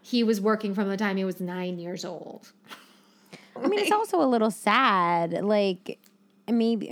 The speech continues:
Speaker 2: not to, like, turn something not sad into sad, but, like, it, that's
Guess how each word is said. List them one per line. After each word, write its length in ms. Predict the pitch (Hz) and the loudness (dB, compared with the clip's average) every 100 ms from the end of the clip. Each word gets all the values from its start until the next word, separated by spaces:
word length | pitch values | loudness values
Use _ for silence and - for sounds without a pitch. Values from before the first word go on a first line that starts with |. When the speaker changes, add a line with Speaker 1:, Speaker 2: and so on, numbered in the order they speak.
| 190 | 0
Speaker 2:
not 260 | 226 214 - | 2 0 0
to, 120 | 208 | 0
like, 180 | 185 - | 0 0
turn 320 | 208 202 202 | 0 2 0
something 380 | 190 170 180 180 | -2 0 0 0
not 260 | 180 165 | 0 0
sad 240 | 180 170 170 | 0 0 0
into 460 | 190 208 - 185 | 0 0 0 -4
sad, 440 | - 156 156 175 170 | 0 0 0 0 0
but, 160 | 175 | 0
like, 260 | 196 180 - - - - _ - | 0 0 -4 -18 -20 -20 _ -8
it, 320 | 220 220 - _ - - _ _ | -2 -2 -4 _ -20 -20 _ _
that's 440 | - 262 294 - | -6 -4 -4 -10